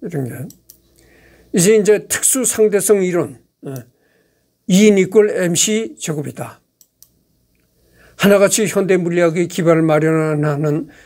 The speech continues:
중요한 논문이라 뉴턴의 업적에 비유되어 소위 기적의 해 논문이라 불린다. 뉴턴의 업적은 이제 천육백육십오 년에서 천육백육십육 년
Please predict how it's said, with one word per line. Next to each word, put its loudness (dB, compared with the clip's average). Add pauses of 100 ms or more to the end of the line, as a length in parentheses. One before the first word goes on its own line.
(120)
중요한 2
논문이라 2 (400)
뉴턴의 2
업적에 -2
비유되어 -2 (220)
소위 0
기적의 2
해 2
논문이라 -2
불린다. -4 (680)
뉴턴의 4
업적은 2
이제 -2
천육백육십오 -4
년에서 -2
천육백육십육 0
년 0